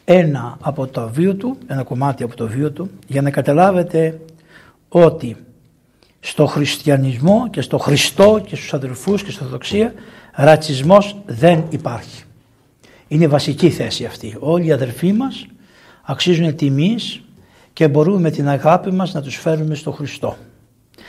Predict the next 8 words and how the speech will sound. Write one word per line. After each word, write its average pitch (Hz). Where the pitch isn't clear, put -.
Λέει 208
λοιπόν 185
εδώ 180
από 160
το 160
βίο 170
του 160
Αγίου. 113